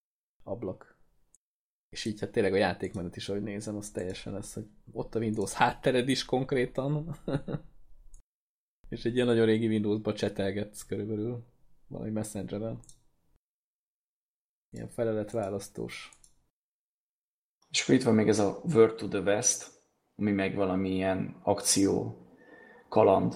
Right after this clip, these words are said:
Speaker 2: szintén.
Speaker 1: Ja, ez még nekem nagyon rajzfilmesnek tűnik. Mert aztán lehet,
Speaker 2: Igen.
Speaker 1: hogy valami tök komoly játékmenete van az egésznek, de nem tudom, nekem ilyen nagyon-nagyon,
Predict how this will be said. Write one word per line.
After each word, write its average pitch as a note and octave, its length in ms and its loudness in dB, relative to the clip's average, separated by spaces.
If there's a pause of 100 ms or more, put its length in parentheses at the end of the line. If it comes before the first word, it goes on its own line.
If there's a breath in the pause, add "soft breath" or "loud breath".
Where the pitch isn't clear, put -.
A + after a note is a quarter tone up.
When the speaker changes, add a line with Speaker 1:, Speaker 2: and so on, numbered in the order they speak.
(180)
Speaker 2:
szintén. - 680 2 (2250)
Speaker 1:
Ja, - 220 -10
ez E3+ 140 0
még F#3+ 100 4
nekem F#3+ 180 2
nagyon F3 160 8
rajzfilmesnek A#2 800 2
tűnik. A2 280 -4 (1200)
Mert B2+ 140 -2
aztán C#3+ 220 2
lehet, B2 140 8
Speaker 2:
Igen. A2+ 120 10
Speaker 1:
hogy A2+ 120 6
valami A2+ 200 2
tök G#2+ 180 4
komoly G#2+ 420 2
játékmenete G#2 840 -4
van G#2 120 -6
az G#2+ 100 -2
egésznek, G#2+ 560 -2
de G#2 340 -4 (120)
nem D#2+ 180 -8
tudom, G2 220 -6
nekem A2 220 -4
ilyen G#2 160 -2
nagyon-nagyon, A2+ 480 -4